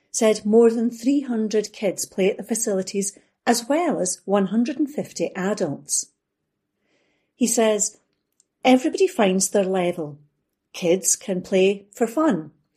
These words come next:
Everyone develops at different stages in their lives."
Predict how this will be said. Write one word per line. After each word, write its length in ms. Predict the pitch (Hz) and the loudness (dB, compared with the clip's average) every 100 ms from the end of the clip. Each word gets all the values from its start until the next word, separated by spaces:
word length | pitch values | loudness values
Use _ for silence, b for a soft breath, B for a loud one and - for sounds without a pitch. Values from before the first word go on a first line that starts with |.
| _ _ _ - | _ _ _ 2
Everyone 540 | 247 254 214 165 170 | 2 4 2 2 -2
develops 520 | 190 202 196 185 - | -2 2 2 0 -2
at 160 | - - | -4 0
different 300 | 254 247 226 | -2 0 -2
stages 640 | - 220 208 - 175 - - - | 0 2 2 -2 -6 -8 -12 -4
in 160 | 180 | -2
their 160 | 180 185 | 0 -2
lives." 640 | 180 180 160 151 - - | -4 -8 -8 -8 -8 -10